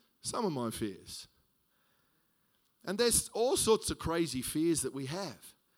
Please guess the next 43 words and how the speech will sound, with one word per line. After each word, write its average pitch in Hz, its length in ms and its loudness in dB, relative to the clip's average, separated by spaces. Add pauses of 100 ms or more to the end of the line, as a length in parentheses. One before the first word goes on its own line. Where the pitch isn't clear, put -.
(580)
I, 151 100 0
I 160 220 2
read 214 200 6
an 175 100 2
article 160 380 2
one 165 200 2
time, 143 240 -2
there's 139 360 0
over 185 220 0
three 185 280 0
hundred 165 320 -4
and 127 120 -4
something, 135 520 -2 (520)
uh, 120 80 -4
phobias. 151 840 6 (480)
And 117 100 -6
you 131 80 0
look 175 120 2
at 139 60 -2
the 117 100 -6
dictionary 117 560 -4
and 139 80 -4
there's, 156 200 -4 (180)
there's 196 200 -6
all 262 300 -2
sorts - 260 0
of 131 100 -4
phobias. 107 680 -6 (480)
And 135 120 -4
phobia 196 300 6
is 139 80 2
another 147 200 2
word 147 200 6
for 139 80 -2
fears. 175 500 -2 (200)
So 147 160 -2
some 190 240 0
people 170 260 -2
are 131 60 -4
f-, - 280 -8 (140)
afraid 180 420 2
of 170 120 2
heights. 190 560 2